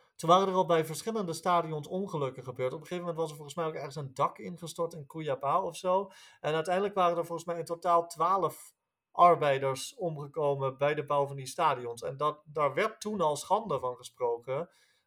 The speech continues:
Van, eh, "Oh, dat is eigenlijk, dat is wel heel hoog." Ehm, en dit was nadat Qatar het W K toegewezen had gekregen, hè. Maar, eh, het, het lijkt wel,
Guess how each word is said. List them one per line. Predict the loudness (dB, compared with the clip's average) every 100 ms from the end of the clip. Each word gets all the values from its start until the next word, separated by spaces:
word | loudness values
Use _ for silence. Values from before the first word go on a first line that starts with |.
| _
Van, | 0 0 -2
eh, | -2 2 4 6
"Oh, | 6 4
dat | 0 -2
is |
eigenlijk, | 0 0 0 -2
dat | -2
is | -2
wel | 0 2
heel | 2 0 2
hoog." | 2 2 0 -12
Ehm, | -8 -4 -2 0 -2 -4 -8
en | -6
dit | -4 0
was | 0
nadat | 4 6 6 6 2
Qatar | 0 -2 0 0
het | 0
W | -4 0
K | -2 -2
toegewezen | -8 -4 -2 -2 -2
had | -8
gekregen, | -10 -8 -6 -4 -4
hè. | -4 -8 _ _ _ _ _
Maar, | 0 2 2 -2 -6 _ _
eh, | -2 2 4 4 0 -4 -12 _ -20 -20 -10
het, | -4 -4 -2
het | -4 2
lijkt | 2 4
wel, | 4 6 6 4 0